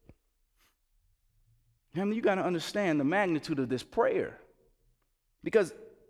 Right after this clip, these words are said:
they're, they're basically saying, "Give us boldness, even if it means death." See, it's easy to just read over this prayer and say, "Man, they had some faith." But it's much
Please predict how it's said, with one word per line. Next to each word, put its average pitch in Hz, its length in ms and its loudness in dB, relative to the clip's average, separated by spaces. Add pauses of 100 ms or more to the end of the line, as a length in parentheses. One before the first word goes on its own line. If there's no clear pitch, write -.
they're, 262 260 8 (140)
they're 285 100 6
basically 220 500 4
saying, 196 400 4
"Give 285 200 4
us 285 120 6
boldness, 220 760 6 (580)
even 294 320 6
if 233 140 2
it 220 120 8
means 190 520 0 (260)
death." 143 320 4 (2500)
See, 285 180 4
it's 214 140 0
easy 302 240 4
to 226 140 2
just 185 180 4
read 226 320 2
over 226 220 6
this 220 140 0
prayer 233 340 6
and 190 80 -2
say, 156 160 2
"Man, 160 220 2
they 185 100 2
had 170 220 2
some 123 140 -6
faith." 127 460 0 (2000)
But 170 160 6
it's - 160 -2
much 180 340 2